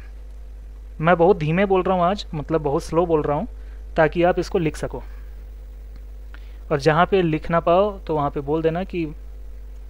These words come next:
repeat करने के लिए मैं करा दूँगा। जैसे कि मैं इस चीज़ को बोल रहा हूँ यहाँ पर binary code है तो binary code, लेकिन technically इसी,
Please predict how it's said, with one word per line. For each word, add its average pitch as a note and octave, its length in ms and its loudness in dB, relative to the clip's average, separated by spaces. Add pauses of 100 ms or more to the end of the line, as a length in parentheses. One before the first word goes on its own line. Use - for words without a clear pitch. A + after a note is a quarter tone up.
(640)
repeat D3+ 300 -2
करने D3 220 -2
के D#3 80 -6
लिए G3+ 80 -2
मैं G#3+ 80 -2
करा C3+ 200 -2
दूँगा। B2 280 -10 (420)
जैसे D#3+ 240 6
कि G#3 100 2
मैं A3 160 4
इस G3 220 4
चीज़ A#3 180 0
को A3+ 80 4
बोल D#3 160 4
रहा D3 100 2
हूँ C#3+ 80 0
यहाँ C3 200 -2
पर B3 240 0 (400)
binary D3+ 400 0
code A#2+ 220 -10 (260)
है B2+ 160 -4
तो E3 120 -2
binary G3+ 340 4
code, G3 240 -2 (680)
लेकिन E3+ 260 4
technically G3+ 480 6
इसी, A3 220 2